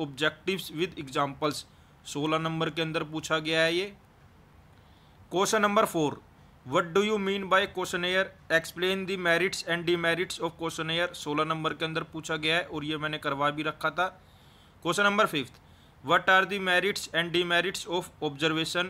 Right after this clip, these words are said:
as a tool of evaluation, what precaution should be used while using observation", सोलह नंबर के अंदर बताओ। क्वेश्चन नंबर सिक्स्थ, "What is grading system, what are advantages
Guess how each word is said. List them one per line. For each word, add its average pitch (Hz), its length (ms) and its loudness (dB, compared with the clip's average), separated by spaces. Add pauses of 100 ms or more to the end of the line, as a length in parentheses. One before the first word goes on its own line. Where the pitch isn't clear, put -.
(140)
as 147 240 0
a 185 100 -2 (120)
tool 165 300 -2
of - 140 -14
evaluation, 147 580 -2 (840)
what 190 160 4 (180)
precaution 185 580 0 (460)
should 165 220 -2
be 175 300 -2
used 156 580 -4
while 170 380 2
using 180 220 -2 (180)
observation", 147 500 -4 (200)
सोलह 135 320 -4
नंबर 147 320 -4
के 156 100 -8
अंदर 151 240 -4
बताओ। 156 380 -2 (680)
क्वेश्चन 175 260 2
नंबर 196 240 4
सिक्स्थ, - 480 -2 (500)
"What 175 260 0
is 208 140 -2
grading 175 380 2
system, 170 400 -2 (600)
what 165 240 4
are 180 180 6 (220)
advantages 165 680 2